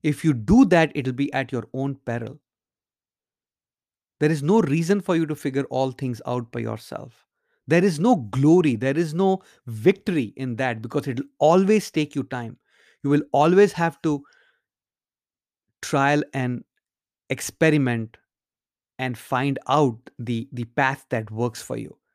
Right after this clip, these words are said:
You will have to do that in a lot of situations anyway, because sometimes the mentors and coaches will not give you the answer.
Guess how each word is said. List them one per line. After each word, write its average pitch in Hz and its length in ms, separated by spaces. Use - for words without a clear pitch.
You 226 100
will 269 100
have 247 260
to 226 80
do 226 180
that 214 140
in 180 60
a - 40
lot 160 180
of 214 80
situations 185 520
anyway, 165 380
because 135 240
sometimes 180 480
the 143 80
mentors 143 380
and 147 160
coaches 147 340
will 135 100
not 135 340
give 147 160
you 143 60
the 117 180
answer. 160 480